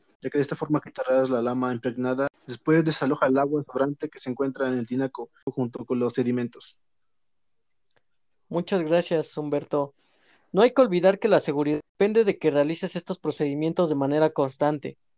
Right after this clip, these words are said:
Speaker 2: Todo este trabajo con el fin de que cuando nos demos un baño, lo disfrutemos y sea algo relajante para nuestro cuerpo,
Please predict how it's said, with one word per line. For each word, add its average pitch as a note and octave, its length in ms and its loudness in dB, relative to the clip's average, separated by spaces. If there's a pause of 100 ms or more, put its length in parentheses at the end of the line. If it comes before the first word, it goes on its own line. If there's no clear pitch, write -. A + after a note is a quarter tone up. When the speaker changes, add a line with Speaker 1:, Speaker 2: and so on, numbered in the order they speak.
(680)
Speaker 2:
Todo A3+ 160 8
este B3 200 4
trabajo F3 440 2
con D3+ 160 0
el C#3 120 -2
fin G#3 260 2
de G#3+ 120 -2
que D#3 140 -6
cuando C#3+ 220 2
nos C#3 160 2
demos E3+ 300 0
un F3+ 140 0
baño, D#3+ 420 4 (160)
lo D3+ 180 2
disfrutemos G3+ 720 0
y E3+ 60 -4
sea F3 160 2
algo F3 220 4
relajante D3 680 -2 (140)
para C#3 200 4
nuestro C3+ 280 -2
cuerpo, F#3+ 440 0